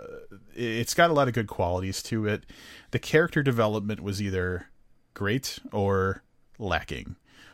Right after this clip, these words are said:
So that one was something that kinda dinged it a little bit for me because I feel like there was an,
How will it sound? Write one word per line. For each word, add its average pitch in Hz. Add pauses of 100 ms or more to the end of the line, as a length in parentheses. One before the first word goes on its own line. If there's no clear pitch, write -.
(120)
So 95 (580)
that 92
one 113
was 110
something 107
that 92 (1600)
kinda 165
dinged 143
it 123
a 120
little 110
bit 101
for 107
me 101
because 95
I 101
feel 104
like 92 (920)
there 107
was 95
an, 90